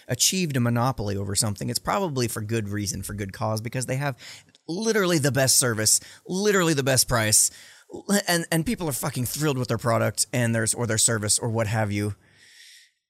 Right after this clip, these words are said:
And they have just earned it. That's not to say they can't, you know, there's no way for them to, to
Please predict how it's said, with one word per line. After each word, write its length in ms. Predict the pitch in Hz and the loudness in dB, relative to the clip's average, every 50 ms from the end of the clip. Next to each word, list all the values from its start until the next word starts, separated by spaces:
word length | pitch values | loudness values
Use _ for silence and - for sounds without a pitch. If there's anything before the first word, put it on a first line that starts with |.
| _ _ _ _ _ _ _ _ _ _ - - | _ _ _ _ _ _ _ _ _ _ -2 0
And 120 | 147 147 | 2 2
they 100 | 165 165 | 4 4
have 120 | 175 165 | 4 2
just 220 | 147 175 - - - _ - | 2 0 0 0 -2 _ -4
earned 240 | 127 175 170 120 92 | 0 0 0 0 0
it. 220 | 82 - - - - - _ _ _ _ _ _ _ _ _ _ _ _ _ _ _ _ _ _ _ _ _ _ _ _ _ _ _ _ _ | 2 2 2 2 0 -8 _ _ _ _ _ _ _ _ _ _ _ _ _ _ _ _ _ _ _ _ _ _ _ _ _ _ _ _ _
That's 220 | - 143 147 - | -2 0 2 2
not 160 | 185 165 - | 2 2 2
to 80 | - 127 | 4 4
say 200 | - - 151 139 | 4 6 4 4
they 140 | 120 117 113 | 2 2 0
can't, 240 | - 139 131 131 - | 0 -2 -4 -2 0
you 100 | 127 113 | 0 0
know, 200 | 98 95 95 - - - | 2 0 -2 -6 -8 -4
there's 220 | 117 113 104 104 | -2 0 0 2
no 260 | 120 117 107 104 101 - 107 110 - | 2 0 0 -2 -2 -6 -12 -12 -8
way 280 | 113 107 113 110 110 | -2 0 2 2 2
for 160 | 101 - 110 104 | 2 0 0 0
them 160 | 104 104 104 | 0 0 0
to, 160 | - 113 98 | 0 -2 -2
to 360 | 82 - - - 98 92 87 | -4 -6 -6 -4 -4 -6 -6